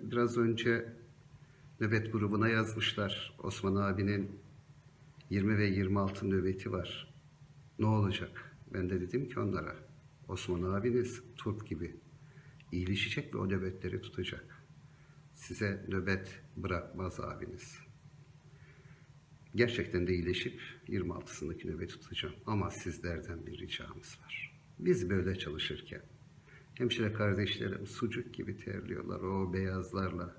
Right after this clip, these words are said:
burası covid servisi olduğu için çok daha özenli çalışıyorlar. Bizler nöbetlerde sizlere hizmet verirken bacaklarımız çaprazlıyor. On iki birde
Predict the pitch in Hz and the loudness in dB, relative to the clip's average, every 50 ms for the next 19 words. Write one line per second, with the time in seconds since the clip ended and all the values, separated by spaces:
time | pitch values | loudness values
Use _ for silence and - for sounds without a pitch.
0 | - - - - 92 87 - - - - - 92 87 95 98 - - - - - | -16 -14 -8 -6 -4 -4 -4 -6 -10 -6 -4 -2 -2 -2 -2 -4 -8 -14 -8 -4
1 | - 90 82 - - - 87 82 82 - - 76 - - - 92 87 - - - | -2 -2 -2 -4 -6 -6 -4 -4 -4 -2 -2 -4 -4 -2 -4 -4 -4 -4 -6 -6
2 | 87 - - - - - - - - - 82 78 - 76 78 78 76 - - - | -8 -8 -8 -6 -6 -4 -4 -4 -4 -4 -6 -6 -6 -6 -6 -6 -6 -8 -8 -8
3 | - - - - - - - 73 69 - - 52 107 - - - - - - - | -8 -8 -6 -6 -6 -6 -6 -6 -6 -6 -8 -8 -8 -10 -12 -16 -20 -20 -20 -20
4 | - - - - - - - - - - - - - - - - - - 139 139 | -20 -20 -20 -20 -20 -20 -20 -20 -20 -20 -20 -20 -20 -20 -20 -14 -4 -2 0 0
5 | 120 113 127 123 127 127 - - - - - - - - - - - - 123 113 | 2 4 4 4 4 2 -2 -4 -4 -8 -14 -20 -20 -20 -18 -8 -2 2 2 4
6 | 101 107 101 - - 110 104 101 98 101 110 107 - - 98 92 90 98 98 95 | 4 4 2 2 0 0 2 2 2 2 0 -2 -2 -4 -6 -4 -2 0 0 0
7 | 95 92 - - - - 98 92 92 - - 92 90 107 104 101 - - 82 95 | 0 0 -4 -6 -6 -4 -4 -4 -2 -2 -2 -2 0 0 -2 -2 -2 -4 -6 -6
8 | 107 104 - - - - - - - - - - - - - - - - - - | -6 -8 -10 -14 -20 -20 -20 -20 -20 -20 -20 -20 -20 -20 -20 -20 -20 -20 -20 -20
9 | - - - - - - - - - - - - - - - - - - - - | -20 -20 -20 -20 -20 -20 -20 -20 -20 -20 -20 -20 -20 -20 -20 -20 -20 -20 -20 -20
10 | - - - - 95 101 98 - 95 - - - 98 95 92 - - - - - | -20 -16 -10 -4 0 0 0 0 0 -2 -2 -4 -4 -4 -4 -6 -10 -10 -10 -10
11 | - - - - - - - - - - - - - - - - - - - - | -10 -10 -10 -10 -10 -10 -10 -10 -12 -14 -16 -16 -14 -14 -12 -14 -14 -16 -18 -20
12 | - - - - - - - - - - - 120 117 107 - - 117 98 104 104 | -20 -20 -20 -20 -20 -20 -20 -20 -14 -4 -2 0 0 0 0 0 0 2 2 2
13 | 98 92 90 - 107 110 107 - | 2 2 2 0 0 -2 -2 -4